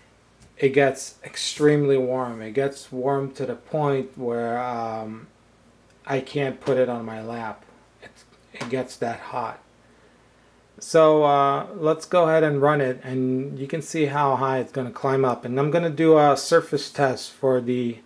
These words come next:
uh, temperature of the surface where, where we're at here. So let's run this for about five minutes and see how it goes.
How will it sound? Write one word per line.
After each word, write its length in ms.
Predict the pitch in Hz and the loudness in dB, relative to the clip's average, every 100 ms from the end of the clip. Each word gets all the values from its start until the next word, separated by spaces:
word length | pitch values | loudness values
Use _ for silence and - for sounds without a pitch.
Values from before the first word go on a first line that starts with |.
| _ _ _ - _ _ _ - | _ _ _ -20 _ _ _ -12
uh, 160 | 113 | -12
temperature 600 | - 165 165 151 - 131 | -6 -6 -2 -2 0 0
of 140 | 123 113 | -2 -4
the 80 | - | -8
surface 600 | - 147 139 131 - - | 0 0 0 -4 -4 -2
where, 360 | 127 123 120 | 0 0 -4
where 380 | 156 135 131 120 120 - | -8 -6 -4 -4 -6 -10
we're 180 | 127 123 | -6 -6
at 320 | 127 120 117 | -6 -8 -8
here. 360 | 123 113 104 - _ _ _ | -8 -10 -12 -18 _ _ _
So 140 | - 131 | -2 2
let's 320 | 151 156 196 | 2 2 0
run 160 | 185 | 0
this 160 | 170 156 | 0 -2
for 140 | - | 0
about 300 | 139 135 123 | 0 2 0
five 260 | - 131 127 | 0 0 0
minutes 420 | 131 127 113 - | -2 -4 -6 -10
and 180 | 123 110 | -14 -12
see 200 | - 135 | -6 -4
how 180 | 127 123 | -2 -4
it 80 | 110 | -6
goes. 460 | 117 110 101 - | -8 -8 -12 -18